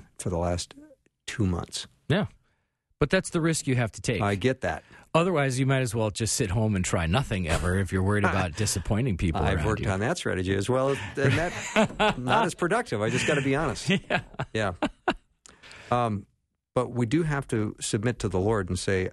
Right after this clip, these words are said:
Speaker 1: "I know when I start whatever new initiative I'm gonna start with, that I am loved and that I will need you to work change in me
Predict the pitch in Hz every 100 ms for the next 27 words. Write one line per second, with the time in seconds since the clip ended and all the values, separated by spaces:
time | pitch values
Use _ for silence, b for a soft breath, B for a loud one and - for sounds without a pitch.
0 | _ - 107 131 123 107 101 95 - _
1 | - 98 95 104 - 101 - _ _ _
2 | _ _ 101 90 101 107 127 135 120 117
3 | - 104 110 110 101 92 90 95 92 92
4 | - 107 80 82 - - 101 135 131 135
5 | 98 98 - _ _ _ _ _ - 92
6 | 95 87 107 110 104 104 95 98 113 104
7 | - 87 95 92 - 92 90 87 - 82
8 | 69 -